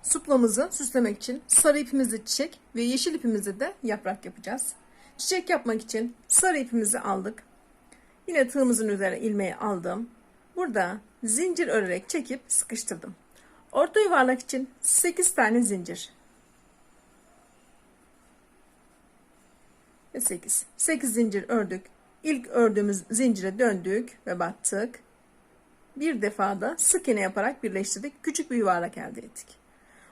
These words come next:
Başlama ipini de şöyle yuvarlağın altına aldım. Başlama ipini de buraya saklayacağım. Üç tane zincir. Tığıma bir kez doladım. Yaptım, orta yuvarlağın içine battım. Tığımda üç tane ilmeğim var. İki defa da geri çıktım.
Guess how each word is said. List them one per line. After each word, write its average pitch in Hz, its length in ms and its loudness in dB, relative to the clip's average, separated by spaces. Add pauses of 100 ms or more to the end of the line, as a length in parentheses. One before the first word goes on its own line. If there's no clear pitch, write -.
Başlama 285 360 2
ipini 254 280 0
de 320 120 -2
şöyle 262 260 0
yuvarlağın 196 520 4
altına 214 420 -2
aldım. 226 320 0
Başlama 233 280 2
ipini 190 220 -6
de 180 80 -4
buraya 175 180 -4
saklayacağım. 185 600 -4 (180)
Üç 311 200 -4
tane 208 320 2
zincir. 180 480 -6 (1040)
Tığıma 285 340 4
bir 240 140 -2
kez 226 220 2
doladım. 208 460 0 (280)
Yaptım, 233 440 0
orta 247 260 2
yuvarlağın 202 460 4
içine 185 380 -4
battım. 226 480 -4 (400)
Tığımda 247 360 6
üç - 240 -6
tane 240 240 4
ilmeğim 240 440 6
var. 247 160 2 (300)
İki 302 220 0
defa 202 420 2
da 277 180 0 (160)
geri 185 240 -2
çıktım. - 380 -12